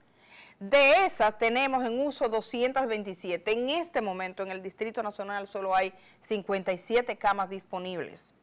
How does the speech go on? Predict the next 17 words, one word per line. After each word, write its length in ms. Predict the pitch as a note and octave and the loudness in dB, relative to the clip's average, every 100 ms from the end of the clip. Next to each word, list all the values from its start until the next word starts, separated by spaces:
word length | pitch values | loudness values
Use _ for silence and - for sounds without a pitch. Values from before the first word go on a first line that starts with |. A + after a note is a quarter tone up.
| _ - - - | _ -20 -18 0
Pero 180 | A#3 C4+ | 2 4
si 120 | D4+ | 2
nos 180 | C#4 C4+ | 2 6
vamos 380 | D4 G4 - - | 6 6 0 2
a 120 | C#4 | 4
las 240 | D#4 D4 - - | 4 2 -4 -4
unidades 480 | B3 A#3+ B3 D#4 C#4 | -2 4 6 6 4
de 120 | C4+ | -2
cuidados 340 | A#3+ A3 C4+ | 2 4 4
intensivos, 600 | C#4 B3 G#3 - F3+ F3+ | 2 -2 -4 -8 -2 2
en 100 | A#3 | 2
este 300 | C#4 D#4 C#4 | 2 -2 -2
momento 420 | G#3 F3+ F3 F#3 | -4 -6 -8 -8
solo 420 | F3+ G#3+ A3+ G#3+ F#3 | -6 -2 0 4 4
hay 180 | G3 | 4
disponibles 640 | G#3+ G3 F3 F3+ F#3 F#3+ F#3 - - - | 2 -6 -10 -8 -2 -2 -2 -8 -20 -18
veintitrés 1120 | F3+ F3+ A#3 A3+ A3 G3 G#3+ - A3+ C4 C4+ | -6 4 4 4 0 -2 -4 2 4 4 0